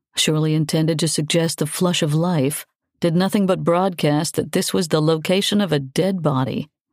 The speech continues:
the one she and fifty-some other guests had filed into Parlor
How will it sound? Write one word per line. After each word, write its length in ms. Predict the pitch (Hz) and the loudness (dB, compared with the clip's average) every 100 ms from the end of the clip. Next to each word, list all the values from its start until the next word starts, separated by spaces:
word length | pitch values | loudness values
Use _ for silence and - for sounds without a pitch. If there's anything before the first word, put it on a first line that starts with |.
| _ _ _ _ - | _ _ _ _ -2
the 100 | 185 | 0
one 240 | 196 196 | 2 2
she 480 | 180 - 208 214 220 | 0 0 0 2 2
and 180 | 170 151 | 2 -2
fifty-some 760 | - - 214 - 202 - 202 | -4 -6 -4 -2 -2 0 2
other 180 | 214 180 | 2 0
guests 520 | 147 165 185 - - | 0 0 0 -2 -4
had 180 | 147 139 | -4 -4
filed 580 | - - 156 180 180 170 | -6 -2 0 2 0 0
into 220 | 170 165 | 0 0
Parlor 520 | 156 - 175 180 180 | -2 0 2 2 0